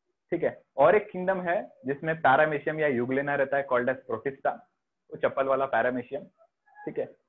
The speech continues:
और दो kingdom तो आपको पता ही है, कौन से? एनिमली और प्लांटी। तो कितने, कितने kingdom पर जाना है हमको? पांच। लेकिन अभी इस वक्त हम कितने kingdom पर है? दो। मतलब आने और, आने वाला और एक scientist होगा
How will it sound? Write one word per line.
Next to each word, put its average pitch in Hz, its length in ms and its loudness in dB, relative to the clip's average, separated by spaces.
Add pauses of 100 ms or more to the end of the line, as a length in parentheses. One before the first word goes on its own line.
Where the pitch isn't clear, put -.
(220)
और 165 160 4
दो 190 160 6
kingdom 175 320 2
तो 165 80 -8
आपको 135 240 -2
पता 127 240 -2
ही 135 100 4
है, 135 260 -2
कौन 139 180 -2
से? 147 220 -10 (560)
एनिमली 139 360 -4
और - 120 0
प्लांटी। 107 400 -8
तो - 720 -20
कितने, 123 320 -12
कितने 135 280 -4
kingdom 151 300 -4
पर 156 120 0
जाना 147 220 0
है 156 60 -2
हमको? 147 200 -12
पांच। 95 360 -12 (520)
लेकिन 110 300 -8
अभी 120 300 0
इस 160 240 -8
वक्त 160 220 -2
हम 160 120 -4
कितने 156 260 -6
kingdom 143 380 -4
पर 139 140 0
है? 156 80 0 (100)
दो। 104 260 -4 (540)
मतलब 131 300 -2
आने 139 220 2
और, 156 160 4
आने 143 300 0
वाला 156 200 6
और 143 120 8
एक 156 60 -2
scientist 156 380 -2
होगा 120 320 2